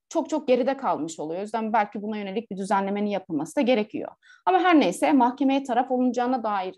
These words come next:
Erdoğan'ın bu konuşması sonrasında iç hukukta bazı hareketlemeler ve düzenlemeler var. Bunlardan birisi de anayasanın otuz sekizinci maddesi.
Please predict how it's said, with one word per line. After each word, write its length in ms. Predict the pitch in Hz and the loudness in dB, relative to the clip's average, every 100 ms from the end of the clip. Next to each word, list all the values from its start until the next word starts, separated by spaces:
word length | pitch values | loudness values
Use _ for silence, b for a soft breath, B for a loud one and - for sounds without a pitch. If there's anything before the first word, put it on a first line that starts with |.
| - | -2
Erdoğan'ın 540 | 214 220 226 208 220 | -2 0 -2 -2 -6
bu 80 | 214 | -6
konuşması 480 | 240 233 - 233 233 | -8 -8 -8 -8 -6
sonrasında 460 | 185 165 190 320 | -2 -2 0 0
iç 160 | 294 - | 0 -2
hukukta 340 | 214 - 285 | -6 0 4
bazı 240 | 214 190 214 | 6 4 2
hareketlemeler 800 | 214 226 226 226 202 180 180 226 | 0 0 -4 -4 -2 0 0 0
ve 120 | 294 | 0
düzenlemeler 680 | 247 220 196 156 143 147 156 | 0 -2 -2 -2 -2 0 0
var. 180 | 311 359 B B - | 0 -2 B B -2
Bunlardan 440 | 277 247 202 202 | 2 2 2 -2
birisi 260 | 208 220 254 | -4 -8 -4
de 60 | 302 | -2
anayasanın 400 | 233 202 285 262 | -2 -2 0 0
otuz 240 | 220 247 | -2 -8
sekizinci 480 | 254 240 214 226 226 | -8 -6 -4 -4 -2
maddesi. 580 | 160 151 - - 330 | -4 -4 -8 -4 -2